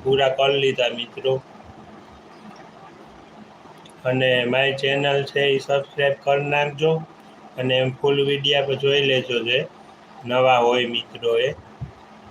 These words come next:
ને હું હમણાં એક મિનિટમાં જ આવું છું મિત્રો.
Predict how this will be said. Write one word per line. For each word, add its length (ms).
ને 680
હું 220
હમણાં 220
એક 220
મિનિટમાં 460
જ 40
આવું 340
છું 200
મિત્રો. 360